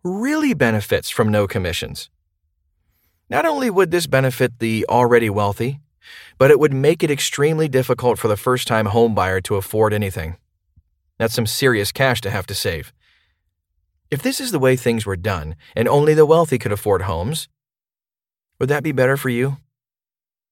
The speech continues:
Now consider another advantage the wealthy would have.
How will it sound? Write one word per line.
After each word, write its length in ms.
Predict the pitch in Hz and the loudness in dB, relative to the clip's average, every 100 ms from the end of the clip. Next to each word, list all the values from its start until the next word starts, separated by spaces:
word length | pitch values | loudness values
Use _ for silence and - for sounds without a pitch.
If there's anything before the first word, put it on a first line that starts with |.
| _ _ _ _ | _ _ _ _
Now 240 | 139 151 196 | 0 2 2
consider 480 | 208 196 147 139 | -2 2 2 4
another 380 | 135 120 113 120 | 4 4 2 2
advantage 580 | 117 95 107 104 104 - | 0 -2 -2 -2 -6 -6
the 100 | 98 | -6
wealthy 360 | 90 95 107 95 | -4 -4 -4 -6
would 140 | 90 | -4
have. 320 | 95 - - | -6 -10 -14